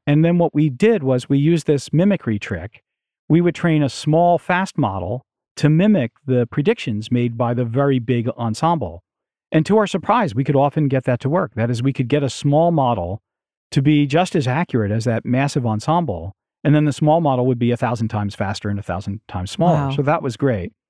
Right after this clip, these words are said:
Speaker 1: And then coming to the present, these deep neural nets just sort of keep getting deeper and bigger. When they were just three or four or five hidden layers, they weren't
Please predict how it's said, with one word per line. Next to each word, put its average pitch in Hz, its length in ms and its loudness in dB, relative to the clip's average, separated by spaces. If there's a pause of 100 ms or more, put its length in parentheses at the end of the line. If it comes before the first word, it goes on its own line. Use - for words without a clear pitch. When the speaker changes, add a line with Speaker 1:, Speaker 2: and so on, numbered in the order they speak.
(400)
Speaker 1:
And 170 100 2
then 180 280 0 (360)
coming 196 400 0
to 160 140 -4
the 135 320 0
present, 160 500 -2 (760)
these 156 400 0
deep 214 240 0
neural 135 240 0
nets 92 480 -8
just 170 200 -2
sort 180 140 -2
of 160 100 -4
keep - 220 -4
getting 151 320 2
deeper 127 480 0
and 107 240 0
bigger. 101 480 -2 (320)
When 151 200 2
they 160 80 2
were 160 100 2
just 190 240 -4
three 190 200 2
or 170 120 4
four 147 240 0
or 131 40 -2
five 151 300 0
hidden 127 240 0
layers, 101 380 -2
they 123 120 -2
weren't 127 280 -2